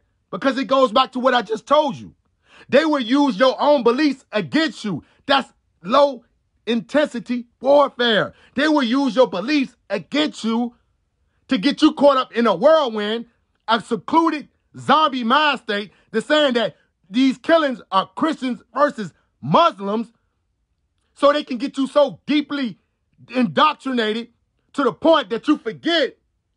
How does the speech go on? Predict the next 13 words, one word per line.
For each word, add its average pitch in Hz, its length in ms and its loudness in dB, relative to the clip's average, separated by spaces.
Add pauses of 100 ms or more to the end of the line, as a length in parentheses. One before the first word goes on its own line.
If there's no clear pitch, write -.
(300)
that 240 200 -2
you 311 100 4
will 247 140 2
forget 269 560 -4 (260)
that 269 140 0
it's 262 160 -6
an 208 100 -8
external 285 760 0
enemy, 220 480 -4 (200)
it's 262 160 -4
an 247 120 -2
external 294 600 0
force 220 420 2